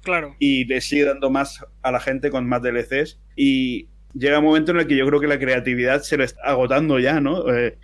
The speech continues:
Speaker 2: tanto con Park Life como con, con Industries, eh, llega un momento en el que ya no, no sé, a mí yo pienso qué podrían hacer para el siguiente D L C y no se me ocurre nada, porque creo que ya prácticamente han tocado todos los palos, ¿no?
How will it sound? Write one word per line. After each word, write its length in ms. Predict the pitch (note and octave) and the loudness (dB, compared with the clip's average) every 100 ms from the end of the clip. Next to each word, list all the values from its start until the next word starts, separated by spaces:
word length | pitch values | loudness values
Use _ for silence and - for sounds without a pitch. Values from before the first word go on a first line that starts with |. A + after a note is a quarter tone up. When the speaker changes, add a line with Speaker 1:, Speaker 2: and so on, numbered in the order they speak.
| - - | -20 -8
Speaker 2:
tanto 280 | C#3 C3 A#2+ | -4 -2 -2
con 180 | B2 - | -2 0
Park 160 | C3+ | 0
Life 360 | C#3 D3 D3 - | 2 2 0 -2
como 340 | - C3+ B2+ A#2+ | -2 2 2 2
con, 300 | B2+ B2 A#2+ | 0 0 0
con 220 | A#2+ B2 | -2 -2
Industries, 580 | B2+ C#3+ C#3+ E3 F3 - | 0 0 0 0 -2 0
eh, 240 | C3+ B2+ B2 | 0 0 0
llega 160 | B2+ | 0
un 60 | C#3 | 0
momento 260 | C#3 C#3+ | 0 0
en 80 | D3+ | 0
el 120 | C#3 | -2
que 300 | - B2 A#2 A2 | -2 -2 -2 -2
ya 120 | B2+ | -4
no, 160 | C#3 - - - - | -6 -10 -20 -20 -20
no 560 | A#3 A#2 A#2 A#2 C3 | -12 -8 -8 -4 -4
sé, 200 | - D#3 | 0 2
a 60 | C#3 | 4
mí 220 | B2+ C3+ | 2 2
yo 180 | C3+ C3+ | 0 -2
pienso 460 | D3 D3 E3 E3+ - - - | -2 -2 -2 -4 -8 -20 -10
qué 120 | C#3+ | -4
podrían 260 | C3 D3+ D3+ | 0 2 2
hacer 220 | C#3+ D3 | 0 0
para 140 | C#3+ C#3 | 2 2
el 40 | |
siguiente 300 | D3 D3 C#3+ | 0 0 2
D 60 | C3+ | 2
L 120 | C3 | 2
C 220 | E3 F3 | 0 0
y 80 | C3 | 0
no 100 | C3 | 0
se 80 | C#3+ | 2
me 120 | D3+ | 2
ocurre 300 | C3 D3+ C#3 | 2 0 0
nada, 320 | C3 D#3+ C#3 | 0 -2 -4
porque 300 | B2+ A2+ A2 | -6 -8 -12
creo 240 | B2 B2+ | -6 -4
que 140 | B2+ C3 | -2 0
ya 160 | C#3 | 0
prácticamente 720 | C#3 D3 C#3 C3 C#3+ C#3+ D#3+ D3+ - - | -2 -2 -2 0 0 -2 -6 -8 -16 -8
han 140 | C#3+ C#3 | -4 -2
tocado 300 | C#3 C#3+ C3+ | 0 0 0
todos 200 | C3+ B2+ | 0 0
los 160 | A#2+ | -2
palos, 380 | - D#3 C#3 A#2+ | -2 -2 -2 -4
¿no? 200 | C3+ A3+ | -6 -8